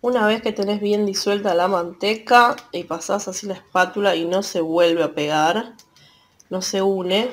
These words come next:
ya estaría listo. Una vez que lo retirás del fuego, lo pasás a un recipiente y lo vas a tapar con una bolsita de nylon, un papel film, bien pegadito a la preparación para que no se haga una crostita.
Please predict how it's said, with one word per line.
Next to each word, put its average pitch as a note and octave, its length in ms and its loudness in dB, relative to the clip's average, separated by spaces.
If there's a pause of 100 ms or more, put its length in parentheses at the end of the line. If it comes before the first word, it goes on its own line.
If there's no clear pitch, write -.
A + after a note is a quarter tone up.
ya G#3+ 160 0
estaría G3+ 380 2
listo. E3+ 480 -8 (1700)
Una D4+ 200 6
vez D4 180 6
que - 160 -4
lo A3+ 140 4
retirás G#3+ 400 -2
del A3+ 160 -2
fuego, E4+ 340 2
lo B3 140 -2
pasás A3 260 -4
a A#3+ 40 -6
un G#3+ 60 -6
recipiente C#4 680 -4
y - 20 -2
lo G#3+ 160 0
vas A3+ 260 0
a G3+ 120 -2
tapar C4+ 480 2
con G3+ 200 -8
una G#3 220 -6
bolsita F#3 480 -4
de F#3+ 80 0
nylon, A#3+ 460 0
un G3+ 120 -8
papel F#3+ 360 -4
film, D#4+ 580 -4 (480)
bien C#4 300 -2
pegadito A#3 420 4
a A#3+ 40 2
la G#3 100 4
preparación F#3+ 600 -2
para A#3 200 2
que F#3+ 80 -2
no G#3 80 -4
se G#3 100 -8
haga A3 120 0
una G3+ 200 -2
crostita. D#3+ 680 -8